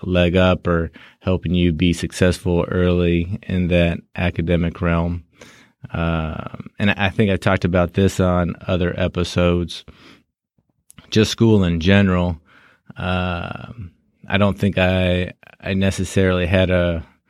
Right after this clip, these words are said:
I mean, it's just where I went because that's where other kids went. I don't think I necessarily had a, uh, a goal, especially in, in kindergarten, but even in later grades,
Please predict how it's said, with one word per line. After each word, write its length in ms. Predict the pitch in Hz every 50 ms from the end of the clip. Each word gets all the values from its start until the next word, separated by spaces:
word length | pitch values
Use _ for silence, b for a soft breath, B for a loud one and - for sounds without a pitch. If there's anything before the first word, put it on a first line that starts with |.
| b b b b b -
I 80 | -
mean, 140 | 95 92 90
it's 140 | 90 90 -
just 240 | - 101 92 - -
where 200 | 95 95 92 87
I 100 | 85 82
went 560 | 82 85 95 104 107 - - 104 90 82 -
because 260 | - - - 92 85
that's 220 | 87 87 87 - -
where 160 | 92 90 90
other 180 | 87 87 87
kids 320 | 87 - - 90 85 80 -
went. 420 | 87 87 92 95 98 101 - - _ b b b b b b b b
I 100 | - 95
don't 260 | 85 92 92 90 87
think 300 | - - 92 90 85 -
I 140 | 90 87 87
necessarily 800 | 87 90 90 - - - - 92 90 87 87 87 87 85 85 82
had 460 | 82 98 90 90 90 90 90 87 -
a, 640 | - - 90 87 87 87 87 85 85 85 82 80 78 b b b b b b - - -
uh, 560 | 90 85 82 82 82 82 80 82 90 90 - - - - -
a 100 | 90 87
goal, 400 | 82 80 92 90 90 90 87 87
especially 640 | 87 - - 95 92 85 - 92 90 90 87 85
in, 100 | 82 82
in 240 | - - - 90 90
kindergarten, 680 | - - - 90 90 90 90 78 - 87 85 85 85 85
but 140 | 87 87 92
even 260 | 104 104 87 92 87
in 160 | 87 87 87
later 300 | 87 90 95 90 92 90
grades, 560 | - - 85 85 85 85 87 82 - - -